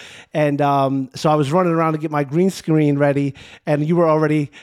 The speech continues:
taking out your earrings. "Don't worry about it. Let's do audio." <laughs> But, uh, no, so thank you for being so, so flexible.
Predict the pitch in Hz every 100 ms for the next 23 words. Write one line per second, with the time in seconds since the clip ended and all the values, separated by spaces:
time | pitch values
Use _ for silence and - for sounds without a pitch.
0 | _ - 185 185 165 156 151 156 160 135
1 | 117 202 220 208 196 165 139 139 151 190
2 | - 160 180 165 165 151 120 104 - -
3 | 392 - - - 330 - 349 - 320 -
4 | 269 240 285 - 302 - 294 254 - 247
5 | 269 254 247 247 254 254 247 160 196 196
6 | 196 190 202 180 180 180 190 196 208 196
7 | 196 185 165 175 175 - 185 185 214 -
8 | 226 202 185 190 165 165 - 170 143 143
9 | 143